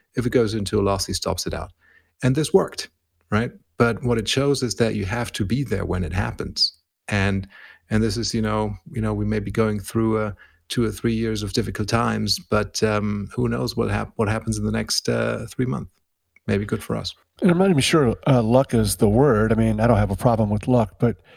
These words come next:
Speaker 2: it may be more of a random, randomness or just, uh, distribution. You know, it's whatever is happening. It's not a consistent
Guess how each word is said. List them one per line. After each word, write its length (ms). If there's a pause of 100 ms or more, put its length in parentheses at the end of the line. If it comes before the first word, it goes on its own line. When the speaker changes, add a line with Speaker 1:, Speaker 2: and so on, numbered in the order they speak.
(360)
Speaker 2:
it 80
may 140
be 160
more 380 (280)
of 200
a 180
random, 500 (100)
randomness 840
or 160
just, 500
uh, 120
distribution. 800
You 80
know, 240
it's 280
whatever 300
is 80
happening. 440
It's 200
not 240
a 40
consistent 680